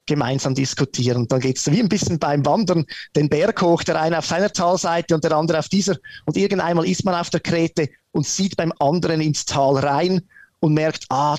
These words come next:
das hast du gemeint, ah, so verstehst du das. Und das eigene Weltbild wird bereichert und weiter und offener. Also, ich glaube, es wäre wahrscheinlich vieles,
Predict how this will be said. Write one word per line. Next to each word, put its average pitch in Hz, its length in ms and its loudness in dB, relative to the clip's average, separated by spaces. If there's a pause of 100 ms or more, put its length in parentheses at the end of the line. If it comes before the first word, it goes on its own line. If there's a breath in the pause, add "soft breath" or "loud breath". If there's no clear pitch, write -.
(160)
das 160 320 0
hast 147 260 -4
du 151 60 -4
gemeint, 143 400 -2
ah, 127 80 -2
so 180 380 -2
verstehst 170 580 -2
du 170 60 0
das. 147 340 0 (360 loud breath)
Und 151 300 0
das 143 260 -2
eigene 156 380 0
Weltbild 135 600 0
wird 127 260 0
bereichert 127 560 -2
und 123 300 -6 (260)
weiter 143 500 -2
und 139 140 -2
offener. 123 520 -2 (320)
Also, 123 300 -2 (180)
ich - 60 -20
glaube, 143 360 0 (800 loud breath)
es - 100 -8
wäre 180 240 2
wahrscheinlich 147 360 0
vieles, 156 540 0